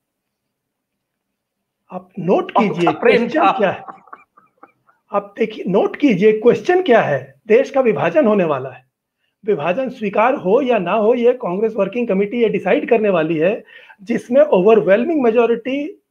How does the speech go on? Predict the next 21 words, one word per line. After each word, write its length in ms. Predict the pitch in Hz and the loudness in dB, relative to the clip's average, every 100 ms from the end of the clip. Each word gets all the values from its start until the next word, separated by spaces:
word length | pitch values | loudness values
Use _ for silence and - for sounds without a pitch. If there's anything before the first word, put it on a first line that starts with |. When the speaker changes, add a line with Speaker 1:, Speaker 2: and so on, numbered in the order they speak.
| 190 | -6
Speaker 1:
विभाजन 360 | 190 180 220 | -2 0 -2
के 80 | 220 | -2
विरोध 300 | 202 202 202 | 0 2 2
में 140 | 175 131 | 2 -4
है। 260 | 127 - _ _ _ _ _ _ _ _ _ _ _ _ _ _ _ _ - | -6 -14 _ _ _ _ _ _ _ _ _ _ _ _ _ _ _ _ 0
और 200 | 220 285 | 2 2
वहां 380 | 226 202 302 277 | 0 -4 -4 -2
गांधी 320 | 214 202 254 | -2 -2 -4
जी 220 | 240 277 | -4 -4
इसलिए 440 | 302 196 349 349 311 | -4 -6 -2 -2 0
जा 220 | 208 190 | 0 0
रहे 200 | 190 185 | 0 0
हैं 260 | 185 247 | -2 -4
क्योंकि 260 | 220 214 254 | -6 -6 -4
वो 120 | 240 | -4
नेहरू 360 | 220 175 185 220 | -2 -2 -2 -2
के 100 | 233 | -4
प्रेम 320 | 226 180 180 | -2 -2 -2
में 180 | 180 160 | -2 -2
बंदी 300 | 147 143 143 | -4 -4 -6
है। 200 | - | -8